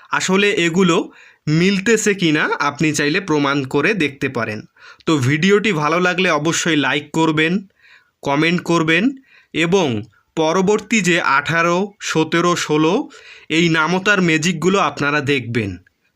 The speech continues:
তো অনেকেই আছে যে, "ভাইয়া এখানে শুধু উনিশের দিলেন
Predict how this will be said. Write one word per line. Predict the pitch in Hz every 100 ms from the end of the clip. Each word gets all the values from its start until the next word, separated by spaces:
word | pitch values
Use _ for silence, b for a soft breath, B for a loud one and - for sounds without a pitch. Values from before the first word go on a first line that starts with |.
| -
তো | 151 147
অনেকেই | 143 151 196 190 214
আছে | 208 - 175 226 B B -
যে, | 131 160
"ভাইয়া | 135 156 165 143 98 B B B -
এখানে | 143 165 190
শুধু | 190 190 185
উনিশের | 165 170 196 190 220 196
দিলেন | 190 202 180 104